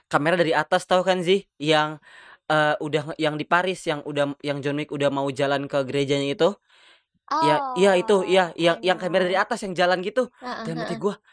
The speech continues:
Speaker 1: ini kayak game, kayak game, game fight gitu, fight-fight zaman
Speaker 2: Lo
Speaker 1: dulu.
Speaker 2: nonton itu kayak ikut ngos-ngosan sendiri
Speaker 1: Iya,
Speaker 2: nggak sih?
Speaker 1: iya, iya. Ih,
Speaker 2: Iya.
Speaker 1: sumpah, sumpah, kayak, terus,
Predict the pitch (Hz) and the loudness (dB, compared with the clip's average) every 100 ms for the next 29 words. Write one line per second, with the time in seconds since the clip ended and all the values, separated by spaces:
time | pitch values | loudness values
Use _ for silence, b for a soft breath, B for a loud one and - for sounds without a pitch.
0 | b b _ 151 185 - 151 147 143 123 | b b _ -10 -10 -8 -8 -8 -8 -10
1 | 139 151 151 160 - 160 156 160 127 165 | -4 -4 -4 -10 -6 -4 -2 -4 -2 -2
2 | 165 170 _ - 127 160 160 - 156 - | -2 -10 _ -20 -4 -2 -2 -2 -2 -2
3 | 143 156 170 170 156 - 170 139 294 381 | -10 -6 -6 -4 -6 -4 -8 -4 0 2
4 | 440 381 349 320 349 440 320 269 262 277 | 2 0 0 -4 -8 -6 -4 -4 -4 -6
5 | 269 269 269 269 269 262 262 247 254 240 | -6 -10 -8 -8 -8 -10 -8 -4 4 6
6 | 226 226 240 233 226 220 220 226 208 _ | 6 2 -4 0 -2 -4 -6 -6 -6 _
7 | - 185 247 233 220 208 208 127 117 120 | -10 -8 -8 -6 -8 -8 -10 -12 -10 -10
8 | - 123 117 117 131 120 _ 147 196 - | -10 -12 -12 -10 -8 -8 _ -8 -8 -8